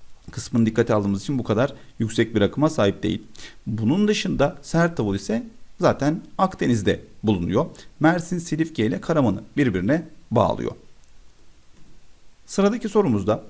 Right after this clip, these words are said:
genel ticaret sisteminde ekonomik faaliyetlere göre dış ticaret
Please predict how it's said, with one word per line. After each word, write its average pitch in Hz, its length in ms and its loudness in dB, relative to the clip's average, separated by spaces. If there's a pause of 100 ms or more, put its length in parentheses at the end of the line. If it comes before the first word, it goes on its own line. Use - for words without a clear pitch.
(100)
genel 180 360 2
ticaret 160 380 -2
sisteminde 101 440 -2
ekonomik - 500 -4
faaliyetlere 131 540 0
göre 98 280 -2
dış 160 140 -2
ticaret 113 420 -2